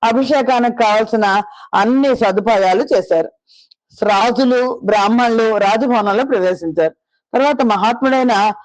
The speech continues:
శత్రుఘ్నునికి ఆ మధు రాజ్యం, ఆ దాంతో దాని మీద రాజుగా అభిషేకం వైభవంగా జరిగింది. శ్రీమంతుడైన శత్రుఘ్నుడు రాజ్యాభిషిక్తుడై శ్రీరాముడికి పురజనులకు కూడా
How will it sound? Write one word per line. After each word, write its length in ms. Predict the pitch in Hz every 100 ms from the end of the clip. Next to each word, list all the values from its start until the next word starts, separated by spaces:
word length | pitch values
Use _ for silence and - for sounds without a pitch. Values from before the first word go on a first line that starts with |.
| _ -
శత్రుఘ్నునికి 1200 | 214 190 247 226 247 233 233 185 185 208 214 - _ -
ఆ 120 | 220 208 185
మధు 220 | 202 226
రాజ్యం, 500 | 311 247 220 196 190 - _ _ _ 214
ఆ 40 | 214
దాంతో 640 | 190 196 269 269 214 214
దాని 280 | 208 202 220
మీద 280 | 208 233 269
రాజుగా 640 | 214 196 233 247 202 196 214 _ _
అభిషేకం 640 | 226 240 254 262 214 196 175
వైభవంగా 600 | 196 220 240 208 190 247
జరిగింది. 440 | 220 165 156 151 _ _ _ _ _ -
శ్రీమంతుడైన 680 | 277 294 294 277 285 269 262
శత్రుఘ్నుడు 760 | 262 196 254 240 247 208 202 214 214 _ _ 190
రాజ్యాభిషిక్తుడై 1040 | 202 220 254 240 202 226 175 202 247 392 277 - _ _ _
శ్రీరాముడికి 960 | 233 233 240 233 233 226 220 220 214 - _ _ 247
పురజనులకు 640 | 247 254 254 214 214 226
కూడా 520 | 214 214 220 196 196